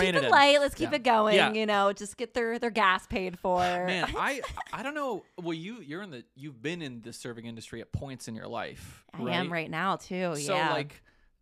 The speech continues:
Speaker 1: to me, the whole, like, "Hey, keep your shit together," and, and I don't know if it's different from, like, seven eleven to working, like, at a better restaurant, but of just, like, "Keep your shit together while these people are being nightmares to you."
Speaker 2: <sighs> Yeah, honestly,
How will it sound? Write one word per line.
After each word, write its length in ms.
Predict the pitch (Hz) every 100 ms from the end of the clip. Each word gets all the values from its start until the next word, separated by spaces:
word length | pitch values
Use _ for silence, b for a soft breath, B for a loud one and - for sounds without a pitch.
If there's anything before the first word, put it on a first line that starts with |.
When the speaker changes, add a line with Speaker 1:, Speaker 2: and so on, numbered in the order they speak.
| _
Speaker 1:
to 100 | 165
me, 500 | 139 135 165 208 208
the 140 | 147 127
whole, 340 | 143 151 151
like, 300 | 135 123 -
"Hey, 160 | 156 170
keep 300 | - 196 196
your 100 | 185
shit 240 | - 170
together," 640 | - 147 131 120 120 120 110 -
and, 140 | 147 -
and 140 | 131
I 40 | 143
don't 120 | 160
know 80 | 131
if 100 | 113
it's 120 | -
different 340 | 120 117 110
from, 140 | - 107
like, 160 | 104
seven 280 | - 117 110
eleven 460 | 110 110 104 107 110
to 80 | -
working, 360 | 110 113 - 110
like, 160 | 107 110
at 40 |
a 60 | 107
better 240 | 117 117
restaurant, 460 | 113 110 - 110 107
but 100 | 107
of 80 |
just, 180 | 110 110
like, 240 | 113 104 _ _
"Keep 220 | - 170
your 80 | 147
shit 340 | 113 - 131 -
together 400 | 117 117 110 113
while 180 | 107
these 200 | 107 101
people 360 | - 113 113 110
are 100 | 95
being 500 | 104 110 101 95 98 B B B B B _
nightmares 920 | 117 117 120 151 147 123 113 107 -
to 140 | - 110
you." 380 | 95 73 62 -
Speaker 2:
<sighs> 40 | B B B B 254
Yeah, 460 | 226 226 214 220 -
honestly, 560 | 208 233 330 370 359 320